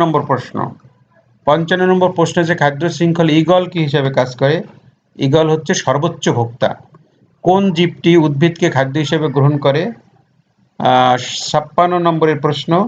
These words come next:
সেটি হচ্ছে ঘাস ফড়িং, উদ্ভিদকে খাদ্য হিসেবে গ্রহণ করে। পরের প্রশ্ন,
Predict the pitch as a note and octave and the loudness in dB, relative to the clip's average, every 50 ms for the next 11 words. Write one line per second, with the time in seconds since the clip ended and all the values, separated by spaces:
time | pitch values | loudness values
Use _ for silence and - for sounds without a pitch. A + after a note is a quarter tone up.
0 | - - - _ _ _ _ _ - - C#3+ C#3 D3+ E3 D#3 C#3+ - D#3 A2+ A#2+ | -4 -10 -20 _ _ _ _ _ -4 -2 0 2 2 2 2 2 0 -4 -2 0
1 | A2+ D3 D3 - - - - C3+ A2+ A2 G2 F2+ - - - _ _ _ _ _ | -2 -2 -2 -4 -10 -6 -4 -2 -2 -2 -2 -4 -8 -12 -16 _ _ _ _ _
2 | _ _ _ _ - C#3 D3 C#3 C#3 F3 E3+ - - G3+ - D3 C#3 C3+ C3+ C#3+ | _ _ _ _ -2 -2 0 2 0 0 0 0 -2 -2 0 0 -2 -2 -2 -2
3 | C3+ C3+ C#3 B2 A#2+ A2+ A2 A2+ G#2+ G#2+ G#2+ G2+ - G2+ F#2+ F#2+ A2 - - - | -2 -2 -2 -2 -2 -2 -2 0 0 0 -2 -2 -2 -2 -2 -4 -6 -12 -20 -20
4 | _ _ _ _ _ _ _ _ _ - D#3 E3+ F3 F#3 F#3+ F3+ - E3 D#3+ D3+ | _ _ _ _ _ _ _ _ _ 2 2 2 2 0 -2 -4 -4 -4 -4 -4
5 | - - E3+ | -4 -2 0